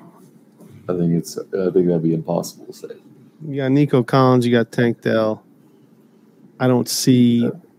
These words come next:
Speaker 2: I mean, you, you wanna keep surrounding C J Stroud with, with pieces. You gotta, I mean, you gotta throw another wide.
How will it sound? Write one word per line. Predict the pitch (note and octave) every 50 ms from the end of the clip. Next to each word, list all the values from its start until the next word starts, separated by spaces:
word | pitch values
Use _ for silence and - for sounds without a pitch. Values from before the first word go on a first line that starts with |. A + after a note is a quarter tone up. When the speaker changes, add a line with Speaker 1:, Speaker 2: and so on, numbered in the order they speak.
| _ - -
Speaker 2:
I | - - C#3 A#2+
mean, | B2+ B2+ B2+
you, | C3+ D#3+ D#3+
you | D3+ C3 D#3
wanna | D3+ E3+ F3+ D#3 B2
keep | A#2+ - - E3+ D3+ -
surrounding | - - B2+ A2 A2+ A#2 A#2 A#2+ A#2+ A#2 A2 G#2+ A2 A2+ - - - - - _ _ _ _ _ _ _ _ _ _ _ _ _ _
C | - - - B2+ A2+
J | A2 G#2+ G2
Stroud | - - - A#2 A2+ A2 G#2+ G#2
with, | G#2+ G#2+ - - - - - _ _ _ _ _ _ - - -
with | - A#2+ -
pieces. | - C3 B2 A#2 - A#2 G#2+ - - - - _ _ _ _ _ _ _ _ -
You | B2+ B2 A#2+
gotta, | B2+ B2 B2 A#2 A2 A2 A2 -
I | A2
mean, | A2 A2 A2 A2 A2 G#2+ - _ _ B2+ B2+ C#3+ D3+
you | C3+ C3 C3+ B2+
gotta | B2+ B2 A#2+ A#2 A2 G#2+
throw | - - A#2+ A#2 A2 A2
another | A2 A2 G#2+ G#2+ G#2
wide. | G#2 G#2+ G#2+ A2+ A#2 A2+